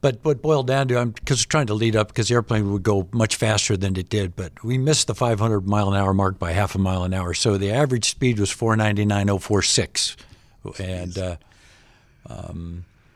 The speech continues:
Speaker 1: it's like you kick yourself in the butt, but hey, that's the way it goes. We'll do it, you know, when we come back in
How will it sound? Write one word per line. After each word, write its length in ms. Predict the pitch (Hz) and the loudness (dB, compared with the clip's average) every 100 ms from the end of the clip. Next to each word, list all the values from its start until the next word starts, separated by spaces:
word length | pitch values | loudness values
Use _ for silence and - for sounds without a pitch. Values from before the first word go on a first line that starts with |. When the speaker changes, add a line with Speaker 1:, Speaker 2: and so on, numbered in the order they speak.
| - | -6
Speaker 1:
it's 220 | 110 - | -2 0
like 180 | 101 95 - | 0 -2 -6
you 120 | 110 101 | -16 -8
kick 180 | - 143 | -2 0
yourself 320 | 113 107 110 | 0 0 0
in 80 | 104 | 0
the 60 | 98 | -2
butt, 320 | 92 95 92 | 2 0 0
but 160 | 95 - - | -4 -6 0
hey, 140 | 110 | 0
that's 240 | 101 104 | 2 0
the 60 | - | 2
way 120 | 107 | 2
it 60 | 95 | 2
goes. 200 | 95 87 | 0 0
We'll 120 | 95 | -4
do 160 | 85 92 | -2 -2
it, 120 | 87 - | -4 -8
you 80 | 95 | -10
know, 100 | 87 | -8
when 180 | 92 87 | -8 -8
we 100 | 87 | -6
come 180 | 101 | -6
back 260 | 87 95 - | -4 -6 -6
in 140 | 90 | -12